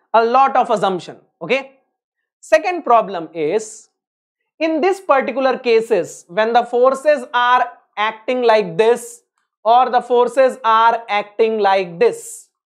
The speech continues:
it is easier to say that this is a parallel fillet weld, this is a transverse fillet weld,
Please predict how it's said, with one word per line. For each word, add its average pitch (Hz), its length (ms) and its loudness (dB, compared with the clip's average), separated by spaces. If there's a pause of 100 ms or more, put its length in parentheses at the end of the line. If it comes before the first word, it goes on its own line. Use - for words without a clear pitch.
(360)
it 269 160 -4
is 302 220 -2
easier 330 580 2
to 277 160 -4
say 233 580 -2 (240)
that 202 340 2
this 220 180 -4
is 254 120 0
a 247 100 4
parallel 220 540 0
fillet 247 300 0
weld, 285 300 0
this 214 160 -10
is 202 80 -12
a 254 120 2
transverse 196 520 -2
fillet 135 280 -12
weld, 117 140 -18